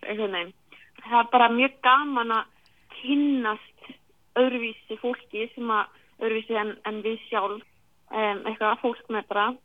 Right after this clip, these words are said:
annan bakgrunn og, og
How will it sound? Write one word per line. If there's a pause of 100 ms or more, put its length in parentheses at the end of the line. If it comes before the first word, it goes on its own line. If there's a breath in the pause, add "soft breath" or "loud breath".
(640)
annan
bakgrunn (180)
og, (880 soft breath)
og